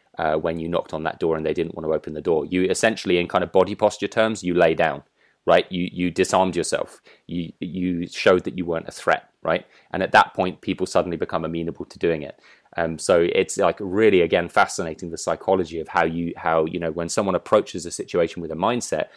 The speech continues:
you have to personalize your approach in such a way to get the person to open the door. Whereas if they open the door with a big smile, you kind of don't need to walk away, right? And, uh, these are kind of tricks that, that we kind of pick up and we all use day to day. But this guy, Chris Voss, has essentially made it, like, the study of his life. And, uh,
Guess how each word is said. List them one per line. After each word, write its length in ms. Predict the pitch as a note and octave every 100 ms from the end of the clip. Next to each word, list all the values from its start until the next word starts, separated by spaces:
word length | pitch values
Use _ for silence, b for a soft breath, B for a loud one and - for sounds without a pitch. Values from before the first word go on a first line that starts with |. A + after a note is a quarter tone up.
| b
you 120 | - F2+
have 180 | F#2+ -
to 60 |
personalize 600 | - G#2+ G#2 - F2 E2
your 140 | E2+ D#2+
approach 440 | - A2+ F2+ -
in 160 | - E2+
such 300 | - F2 F#2
a 40 |
way 200 | F2 F2
to 120 | -
get 220 | F2+ -
the 60 | -
person 340 | - F2+ -
to 140 | F2+ F2+
open 220 | F2 F#2+
the 60 | C#3
door. 140 | D3
Whereas 200 | F#2+ G2
if 100 | G2+
they 100 | A2
open 220 | G#2 G#2
the 80 | G2
door 180 | G2+ G2
with 120 | F#2+
a 40 |
big 160 | F#2 G2
smile, 400 | - C3+ G2+ - B B
you 100 | G#2
kind 160 | A2 G2
of 80 |
don't 160 | G#2 F2+
need 120 | F#2
to 60 | -
walk 260 | F2+ F2 E2+
away, 240 | G#2+ F2
right? 260 | D2+ G2 - b b b -
And, 300 | F2+ F2 F#2
uh, 160 | F2+
these 220 | E2+ A#2
are 40 | G#2+
kind 200 | A#2 F#2+
of 60 |
tricks 280 | - C#3 -
that, 220 | - -
that 160 | - -
we 100 | G2+
kind 220 | - F#2
of 80 | F2+
pick 180 | G2 -
up 180 | G2 -
and 120 | F2+
we 120 | F2+
all 140 | F#2
use 360 | F2 G#2+ A#2 F#2+
day 180 | - F2+
to 140 | -
day. 200 | A2 G2+
But 140 | E2+ -
this 160 | F#2
guy, 160 | - E2+
Chris 260 | - E2
Voss, 280 | - G2 F2
has 120 | E2
essentially 420 | E2+ - E2+ - E2+
made 220 | E2 E2
it, 220 | E2 -
like, 240 | - -
the 60 | -
study 340 | - - B2 G2+
of 80 |
his 160 | F2 D#2+
life. 300 | F#2+ E2+ -
And, 260 | E2 D#2 E2
uh, 200 | D#2+